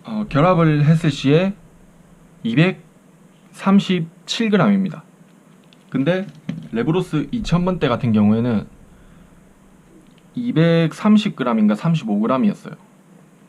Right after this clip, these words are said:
거의 뭐 릴과 로드를 합친 만큼의 무게다 보니까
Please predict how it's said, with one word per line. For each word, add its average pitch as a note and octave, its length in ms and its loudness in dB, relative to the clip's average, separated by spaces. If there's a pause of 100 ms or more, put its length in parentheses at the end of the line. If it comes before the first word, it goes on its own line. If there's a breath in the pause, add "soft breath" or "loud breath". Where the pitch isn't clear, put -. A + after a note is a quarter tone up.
(220)
거의 B2 220 2
뭐 C3 260 2 (300 loud breath)
릴과 D#3 460 2
로드를 C#3 460 2
합친 D#3+ 1200 -2
만큼의 G#2+ 640 -2 (460 loud breath)
무게다 B2+ 320 0
보니까 G#2 500 -2